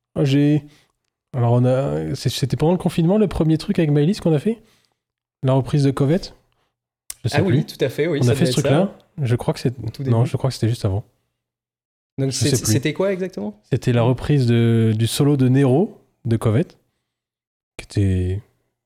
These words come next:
Speaker 2: Intense.
Speaker 1: quand même assez chiadé. C'était dur, euh, c'était assez dur. Et, euh... sinon, euh, c'est pas des défis musicaux que j'essaie de faire. Moi, j'essaie de, de,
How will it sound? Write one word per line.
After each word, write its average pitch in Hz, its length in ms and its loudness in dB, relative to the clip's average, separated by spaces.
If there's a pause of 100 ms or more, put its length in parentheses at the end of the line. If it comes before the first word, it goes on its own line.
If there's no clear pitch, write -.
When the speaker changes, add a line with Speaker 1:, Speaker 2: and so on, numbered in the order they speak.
(160)
Speaker 2:
Intense. 123 360 -6
Speaker 1:
quand 117 160 2
même 117 160 2
assez 113 300 0
chiadé. 123 500 0
C'était - 240 -8
dur, 147 260 2
euh, 113 220 2
c'était 110 220 -4
assez 151 180 -2
dur. 135 220 0 (720)
Et, 120 220 2
euh... 107 520 2 (1040)
sinon, 113 400 2
euh, 95 260 2 (1120)
c'est - 140 -4
pas 151 200 2
des 120 120 4
défis 120 260 0
musicaux 120 340 2
que 139 60 2
j'essaie 117 200 0
de 110 100 2
faire. 131 180 -2
Moi, 117 100 2
j'essaie 107 300 0
de, 107 160 0
de, 104 180 -2